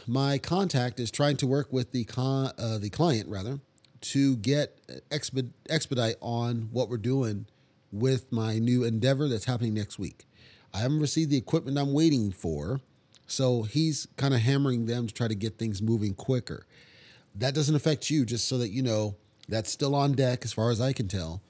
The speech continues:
for next week, Monday, to start the new endeavor. Then I'll need to just kinda tweak schedules to make things all work. So that's still there, but I don't have any actions I need to take at this time. Recording schedule is as normal.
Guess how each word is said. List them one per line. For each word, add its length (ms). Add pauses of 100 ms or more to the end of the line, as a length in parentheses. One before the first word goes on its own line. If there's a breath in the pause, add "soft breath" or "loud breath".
(140)
for 380
next 380
week, 180
Monday, 540 (160)
to 120
start 300
the 80
new 160
endeavor. 460 (420 loud breath)
Then 180
I'll 140
need 160
to 100
just 180
kinda 180
tweak 180
schedules 520
to 260
make 240
things 260
all 220
work. 360 (280 loud breath)
So 120
that's 200
still 220
there, 220
but 220
I 80
don't 200
have 180
any 240
actions 560
I 60
need 180
to 60
take 200
at 80
this 180
time. 460 (440 loud breath)
Recording 400
schedule 340
is 200
as 220
normal. 520